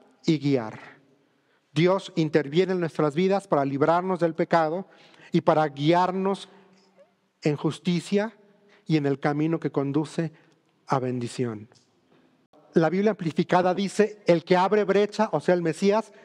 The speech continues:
"subirá delante de ellos, romperán, pasarán por la puerta y saldrán por ella,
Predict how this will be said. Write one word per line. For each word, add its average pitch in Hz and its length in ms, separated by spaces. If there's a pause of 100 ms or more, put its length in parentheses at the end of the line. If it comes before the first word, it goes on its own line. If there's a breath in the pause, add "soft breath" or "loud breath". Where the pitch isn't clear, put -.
(240 loud breath)
"subirá 165 500
delante 185 480
de 165 180
ellos, 170 420 (400)
romperán, 175 600
pasarán 170 480
por 196 160
la 160 120
puerta 180 340
y 185 60
saldrán 156 460
por 165 160
ella, 151 340